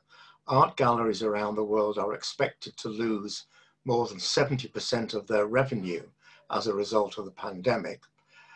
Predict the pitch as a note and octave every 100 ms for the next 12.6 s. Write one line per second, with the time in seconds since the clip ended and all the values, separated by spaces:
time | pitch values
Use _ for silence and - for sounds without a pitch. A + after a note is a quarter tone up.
0 | - - A#2 A2+ A#2 A#2 A2+ A#2 D3 D#3+
1 | C3 C#3+ B2 A2+ G2+ G#2 A2 G#2+ G#2 G#2
2 | G2 - A#2+ G#2+ G2 - - - B2 -
3 | G2+ - F#2+ A#2 C3+ G#2+ - A2 - _
4 | _ - - - - - A2 G#2+ A2+ C#3+
5 | D3+ C3 A2+ - G#2+ G2 G2 G#2 G2+ G2
6 | G2 F#2 - G2+ F2+ A2 F#2 - A2 G#2+
7 | G2 F#2 _ _ _ - A#2+ - A2 B2+
8 | C3 A2+ G#2+ - A2+ A#2+ A2 - - F#2
9 | - C#3 A#2+ - A2+ F#2+ - - G2 -
10 | - - - A2 A2 B2 B2+ A2+ - B2
11 | A2 G#2+ A#2 G#2+ G#2 G2+ G#2 G#2+ G#2 F#2
12 | - B2 C3 - - -